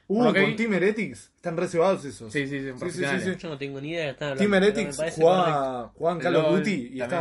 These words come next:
Speaker 2: también.
Speaker 1: re cebados en los,
Speaker 2: Sí,
Speaker 1: las
Speaker 2: por lo que vi es
Speaker 1: competencias.
Speaker 2: bastante bueno para, para el nivel que hay.
Speaker 1: Así que nada, bueno, ojalá gane ese muchacho, ¿no?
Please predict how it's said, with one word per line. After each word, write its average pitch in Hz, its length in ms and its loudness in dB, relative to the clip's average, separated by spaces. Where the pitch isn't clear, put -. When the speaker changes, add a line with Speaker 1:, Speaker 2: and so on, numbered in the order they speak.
Speaker 2:
también. 160 100 -4
Speaker 1:
re 180 60 -2
cebados 151 760 0
en 139 160 -14
los, 127 480 -10
Speaker 2:
Sí, 196 120 -4
Speaker 1:
las 160 100 0
Speaker 2:
por 156 100 0
lo 165 60 0
que 190 80 2
vi 226 60 4
es 175 80 4
Speaker 1:
competencias. 131 120 -2
Speaker 2:
bastante 147 320 -2
bueno 123 340 -2
para, 117 380 -6
para 117 200 -10
el 117 80 -14
nivel 127 200 -10
que 123 80 -12
hay. 110 160 -10
Speaker 1:
Así - 140 -10
que 190 80 -2
nada, 165 220 0
bueno, 143 240 0
ojalá 175 320 -4
gane 151 260 -2
ese 117 180 -12
muchacho, 123 440 -10
¿no? 156 200 -12